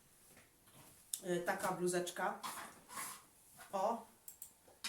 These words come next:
E, tył taki, widzicie, e, dłuższy, przód krótszy, rękawy takie trzy czwarte do łokcia, z serduszkiem, taka beżowa, z czarnym. No jest po prostu piękna, piękna jest ta bluzka, po prostu się w niej zakochałam.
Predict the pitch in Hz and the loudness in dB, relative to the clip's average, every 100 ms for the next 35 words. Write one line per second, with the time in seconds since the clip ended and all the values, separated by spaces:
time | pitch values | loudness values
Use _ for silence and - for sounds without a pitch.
0 | - - - - - 185 185 - 269 226 | -6 -8 -8 -8 -2 0 2 8 8 10
1 | 226 - 214 214 - - - 202 190 190 | 8 8 4 -2 -4 -2 4 8 8 6
2 | 180 175 175 233 269 - 233 - 220 - | 8 8 8 6 4 4 2 2 0 2
3 | 262 285 - 247 220 220 220 226 208 208 | 2 4 4 4 4 4 6 6 6 0
4 | 208 208 - 220 - 240 208 202 185 202 | 0 0 -2 -4 6 6 8 4 4 4
5 | 202 196 - 233 - - - - - 285 | 2 0 2 4 2 -6 -8 6 10 12
6 | 277 277 262 240 - 240 233 233 202 208 | 12 10 6 4 6 8 8 6 4 8
7 | 202 185 240 311 330 339 349 - - 254 | 8 10 12 12 12 12 10 4 6 10
8 | 240 233 240 240 - - - - 220 247 | 12 10 8 6 0 -20 -20 2 12 12
9 | 240 254 - 208 208 - 226 - 320 285 | 12 12 8 6 4 4 2 4 8 8
10 | 202 - 175 156 - - - 339 202 175 | 6 2 0 0 -2 -14 0 2 2 0
11 | 175 156 160 - 175 160 151 - 180 175 | -2 0 -2 -2 -2 -2 -2 -2 -2 -4
12 | 202 - - 175 196 190 190 202 196 160 | -2 -2 -2 -2 0 0 -2 -4 -2 2
13 | 175 202 | 2 0